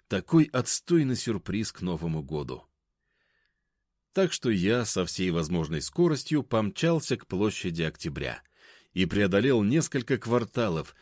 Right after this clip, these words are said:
за рекордные семь минут. Приостановился и заскочил в дверь под вывеской «Цветы». Печально оглядел ассортимент. «Да» времена многоцветных букетов в корзинах, роз,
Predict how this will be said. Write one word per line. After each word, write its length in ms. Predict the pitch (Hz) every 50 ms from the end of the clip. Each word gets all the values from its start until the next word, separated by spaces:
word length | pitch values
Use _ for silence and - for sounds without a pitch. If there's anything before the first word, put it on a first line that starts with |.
| _ _
за 200 | - 92 90 104
рекордные 600 | 185 170 156 - - 160 170 160 139 143 147 139 127
семь 320 | - - - 120 113 110
минут. 480 | 104 101 101 90 78 67 73 - - - _ _ _ _ _ _ _ _ _ _ _
Приостановился 920 | - 92 80 78 - - 80 78 76 76 85 113 131 113 - 156 143 127 - _ _ _
и 100 | - 120
заскочил 600 | 120 131 139 120 - - 139 123 - - 143 113
в 100 | 90 80
дверь 280 | 71 87 107 156 165 143
под 200 | - 139 127 107
вывеской 580 | 101 135 147 139 135 - - - 139 131 113 - _ _ _
«Цветы». 580 | - - - 139 139 139 - 90 71 - - _ _ _ _ _ _ _ _ _ _ _ _ _ _ _ _ _ _
Печально 720 | - - 67 - - - - 120 135 147 156 160 165 151
оглядел 680 | - - 131 110 101 98 92 85 73 76 80 80 80 82
ассортимент. 840 | 82 - - 82 78 - - 82 73 67 65 53 - - - - _ _ _ _ _ _ _ _ _ _ _
«Да» 540 | 73 76 76 78 73 71 76 64 57 - - - _ _ _ _ _ _ _ _
времена 500 | 73 78 82 87 95 104 110 117 120 117
многоцветных 880 | 104 98 98 87 92 87 - - 85 95 113 113 98 - 101 92 82
букетов 600 | 82 78 87 90 - _ - 98 87 - 87 82 -
в 100 | - -
корзинах, 720 | - 92 85 73 67 69 80 143 240 - 98 85 82 - -
роз, 360 | 82 92 110 107 - -